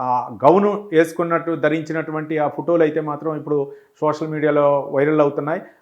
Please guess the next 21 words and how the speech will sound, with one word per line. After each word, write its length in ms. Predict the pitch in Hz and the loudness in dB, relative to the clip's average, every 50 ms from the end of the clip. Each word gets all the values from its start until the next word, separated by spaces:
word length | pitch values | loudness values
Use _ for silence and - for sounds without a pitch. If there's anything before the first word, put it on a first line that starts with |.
| _ - | _ 4
ఆమె 360 | 139 151 170 180 175 156 127 - - | 6 6 6 6 4 2 2 0 -2
ఎప్పుడూ 280 | 139 131 135 185 190 196 170 | -4 -4 0 2 2 4 4
హుందాతనంగా 680 | 156 160 160 175 175 175 175 175 175 175 170 175 180 | 2 4 4 6 6 6 4 2 2 4 4 4 4
చీర 260 | 175 175 156 160 165 | 4 2 0 0 2
కట్టుకొని 480 | 165 165 165 160 - - 170 170 180 190 202 | 4 2 2 0 0 -2 -2 0 -2 -4 -8
ఇక్కడ 240 | 202 202 180 160 160 156 147 139 | -6 -2 2 4 4 4 4 2
మీడియా 260 | 147 160 165 175 170 | 0 2 4 4 4
సమావేశంలో 580 | 170 170 156 160 160 160 160 151 - 160 165 | 2 0 -2 -2 -2 -2 -2 -4 -2 -2 -2
విమర్శలు 420 | 160 135 131 139 147 156 156 170 151 | 0 0 -2 -4 -6 -6 -6 -6 -8
గుప్పించేటటువంటి 760 | 143 139 - - 151 143 - 156 151 151 143 156 143 127 117 | -8 -8 -10 -12 -10 -6 -6 -6 -6 -6 -6 -8 -6 -6 -8
రోజా 420 | 92 107 117 123 131 143 160 170 208 233 - - - - _ _ | -6 -4 -4 -2 4 8 8 8 8 6 2 -4 -14 -20 _ _
ఇప్పుడు 240 | _ - 151 151 151 | _ -6 -2 0 0
ఈ 40 | 147 | 0
స్కర్ట్ల 380 | 151 - - 147 143 - 185 190 | 0 0 0 0 0 0 0 0
మీద 220 | 190 190 180 170 180 175 165 151 - - - - - - | 0 2 4 8 8 8 8 6 4 -2 -8 -16 -14 -10
ఇతర 180 | 135 - 175 165 | -4 -2 0 2
దేశాల్లో 440 | 165 170 170 165 170 175 165 165 160 | 4 4 2 4 6 6 6 6 4
సేద 240 | 156 156 151 156 151 | 4 4 2 2 2
తీరటం 320 | 151 - 165 151 143 156 | 2 0 0 0 0 -2
అయితే 200 | 151 151 151 156 | -4 -2 -2 -4
మాత్రం 340 | 147 151 143 147 165 165 | -2 -4 -4 -4 -6 -4